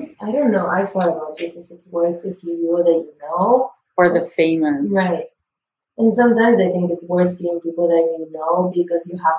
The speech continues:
Speaker 1: some sort of sense of, like, okay, the famous people, I can tell myself it's fake. But with my friends, sometimes it's harder to be like, I'm seeing a snapshot, snapshot of you in that moment.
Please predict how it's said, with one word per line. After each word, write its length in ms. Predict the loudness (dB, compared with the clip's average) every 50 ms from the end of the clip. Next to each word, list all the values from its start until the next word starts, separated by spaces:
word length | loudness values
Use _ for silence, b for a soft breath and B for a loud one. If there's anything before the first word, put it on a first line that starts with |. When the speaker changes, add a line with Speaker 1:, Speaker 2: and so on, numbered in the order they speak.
| -4
Speaker 1:
some 160 | -8 -8 -8 -6
sort 260 | 0 2 2 2 2
of 80 | -2
sense 300 | -4 -6 -4 -4 -4 -2 -4
of, 100 | -2 -2
like, 200 | -2 -2 -2 -2
okay, 200 | -4 -2 0 0 0
the 140 | 0 -2 -2
famous 360 | -4 -2 -2 0 0 -2 -2 -4
people, 280 | -6 -2 0 2 2 2 0 0 -2 -4
I 80 | -4
can 240 | -2 -2 -2 -2 -2
tell 160 | -2 -4 -4
myself 400 | -4 -4 -6 -4 -4 -4 -4 -6
it's 160 | -8 -14 -14 0
fake. 360 | 0 2 2 2 0 -2 -8 _ _ _ _ _ _ _ _ -2
But 160 | 0 2 2
with 160 | 2 0 -2
my 160 | -4 -6 -8
friends, 640 | -6 -4 -2 -2 0 -2 -2 -6 -12 -18 -20 -20 _ _ _ _ _
sometimes 500 | -6 -4 -2 0 0 0 0 0 -2 -4
it's 160 | -6 -8 -6 -4
harder 480 | -2 -2 -2 -2 -2 -6 -8 -10 -10 _ _ -12
to 100 | -10 -2
be 120 | -2 0
like, 180 | 2 2 0 0 0
I'm 160 | -2 -2 -4
seeing 300 | -6 -6 -4 -4 -2 0 -2
a 40 | -2
snapshot, 680 | -4 -4 -4 -2 -2 -4 -4 -6 -8 -4 -4 -4 -4 -6 -10 _ _ _
snapshot 680 | -8 -4 -4 -4 -4 -4 -8 -8 -4 -4 -4 -4 -4 -6
of 180 | -8 -10 -8 -2
you 180 | 0 2 2 2 2
in 100 | 0 -2 -2
that 180 | 0 0 0 -2 -4
moment. 420 | -8 -8 -10 -12 -18 -20 -20 -20